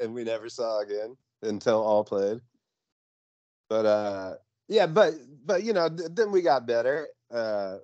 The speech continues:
we actually kinda turned into a real band, and, uh, at some point we got fans,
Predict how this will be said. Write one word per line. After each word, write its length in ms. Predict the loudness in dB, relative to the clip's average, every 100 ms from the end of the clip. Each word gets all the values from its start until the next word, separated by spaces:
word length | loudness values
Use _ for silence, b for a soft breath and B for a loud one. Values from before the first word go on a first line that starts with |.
| _ _ -14
we 260 | -8 -4
actually 280 | -4 -6 -4
kinda 220 | -2 -2
turned 280 | -2 -2 -2
into 380 | -6 -4 -2 -2
a 60 |
real 220 | 0 -2 -2
band, 400 | -2 -2 -4 -4
and, 320 | -6 -8 -12 _ -10
uh, 420 | -4 -2 -2 -4 -6 -12 _ _ _ _ _ _ _ -8
at 100 | -2
some 180 | -2 2
point 260 | 2 2
we 80 | 2
got 240 | 2 2
fans, 520 | 2 2 2 -2 -6